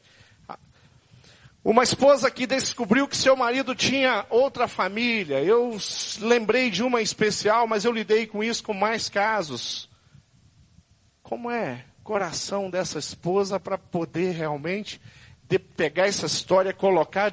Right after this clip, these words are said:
diante do Senhor, no altar de Deus e deixar Deus tratar o coração dela?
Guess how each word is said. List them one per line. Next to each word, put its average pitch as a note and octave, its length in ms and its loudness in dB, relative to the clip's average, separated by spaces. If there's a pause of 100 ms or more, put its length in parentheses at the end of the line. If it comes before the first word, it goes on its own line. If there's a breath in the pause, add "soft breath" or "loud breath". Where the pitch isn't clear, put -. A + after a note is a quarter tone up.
(140)
diante E3 380 -8
do G3+ 160 -8
Senhor, F#3 560 -2 (320 loud breath)
no F#3 100 0
altar F#3+ 480 2
de E3 160 -6
Deus G3 460 2
e G#3 60 -8
deixar F#3 460 -2
Deus F#3+ 440 0
tratar F3 380 -2
o F3+ 100 -2
coração D#3+ 720 -4
dela? F3 460 -2